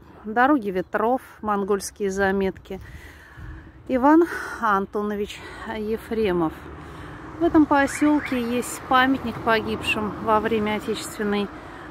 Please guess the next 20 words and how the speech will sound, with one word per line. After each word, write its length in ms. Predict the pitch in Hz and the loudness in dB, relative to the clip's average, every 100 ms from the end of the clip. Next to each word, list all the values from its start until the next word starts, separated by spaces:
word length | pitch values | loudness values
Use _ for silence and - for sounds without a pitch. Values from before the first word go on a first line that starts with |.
| - | -10
войны, 680 | 214 214 202 202 202 196 170 - - | 0 4 4 4 2 0 -2 -10 -6
а, 200 | 196 185 | -2 -2
воинам. 720 | 185 202 196 185 170 165 170 - - - - - | -4 -2 0 0 0 0 -4 -8 -20 -20 -20 -16
И 80 | 285 | -6
есть 600 | 269 277 339 339 - - - - | 2 4 4 4 -4 -12 -14 -16
и 280 | 262 262 247 - | -8 -8 -8 -14
Дом 480 | 226 202 220 220 226 - - | -8 -4 -2 -2 -4 -12 -8
культуры 720 | 240 233 - 349 359 185 160 - | -6 -6 0 0 2 0 -4 -8
в 140 | 208 196 | -10 -2
Вырице. 480 | 208 170 - - | 0 -2 -6 -12
И 340 | 180 208 208 202 | -10 -10 -8 -8
единственное, 800 | 202 196 214 202 - 190 185 185 - - - - - | -8 -6 -6 -6 -6 -4 -2 -4 -12 -20 -16 -14 -10
чего 380 | - 240 220 247 | -4 -2 2 0
здесь 400 | 208 247 - - | 0 -2 -2 2
и 100 | 285 | 6
нет, 240 | 302 370 - - | 6 4 -2 -8
так 160 | 269 - | -8 -4
это 180 | 294 285 | -4 -2
памятника 580 | 285 269 240 247 233 | 0 0 -2 -8 -6
Ефремову. 960 | 220 226 - 233 233 214 196 175 170 | -4 -4 -4 -4 -2 0 -2 -4 -4